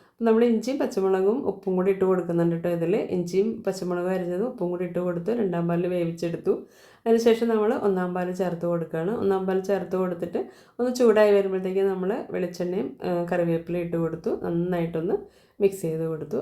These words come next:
അപ്പോൾ നമ്മുടെ ടേസ്റ്റി ആയിട്ടുള്ള ഉരുളക്കിഴങ്ങ് ഇഷ്ടം ഇവിടെ റെഡി ആയിട്ടുണ്ട് കേട്ടോ. നമ്മുടെ സദ്യയിൽ നമ്മുടെ കുട്ടികൾക്കൊക്കെ ഒരുപാട് ഇഷ്ടമാണ് ഈ ഒരു,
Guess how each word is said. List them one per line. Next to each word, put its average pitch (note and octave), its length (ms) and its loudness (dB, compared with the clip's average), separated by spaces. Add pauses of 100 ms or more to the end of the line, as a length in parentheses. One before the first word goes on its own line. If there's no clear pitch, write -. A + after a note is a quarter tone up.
അപ്പോൾ E3+ 180 -6
നമ്മുടെ E3+ 320 0
ടേസ്റ്റി F#3 480 -2
ആയിട്ടുള്ള F3+ 360 -2 (540)
ഉരുളക്കിഴങ്ങ് F#3+ 560 2
ഇഷ്ടം C#4+ 300 -2
ഇവിടെ F3 260 -2
റെഡി E3+ 240 -4
ആയിട്ടുണ്ട് D#3 400 -2
കേട്ടോ. E3+ 240 2 (360)
നമ്മുടെ C4 300 -2
സദ്യയിൽ G3 320 4
നമ്മുടെ G#3 240 4
കുട്ടികൾക്കൊക്കെ G#3 680 2
ഒരുപാട് F#3+ 400 2
ഇഷ്ടമാണ് F#3+ 360 0
ഈ F#3 140 4
ഒരു, F#3 180 2